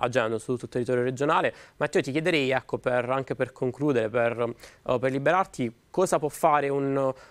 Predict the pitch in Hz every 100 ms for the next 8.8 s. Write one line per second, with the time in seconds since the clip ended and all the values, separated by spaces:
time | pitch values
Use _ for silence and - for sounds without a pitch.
0 | _ 135 160 156 123 110 117 123 127 127
1 | 127 135 143 147 143 156 123 113 117 120
2 | 123 135 135 127 123 - _ - 135 139
3 | 139 156 156 120 127 139 131 127 131 127
4 | 123 123 123 123 127 123 127 123 123 120
5 | 117 127 117 - 131 120 135 131 127 135
6 | 160 196 151 127 127 123 131 123 127 120
7 | 120 120 - - - 135 131 131 131 135
8 | 139 160 123 120 117 120 120 120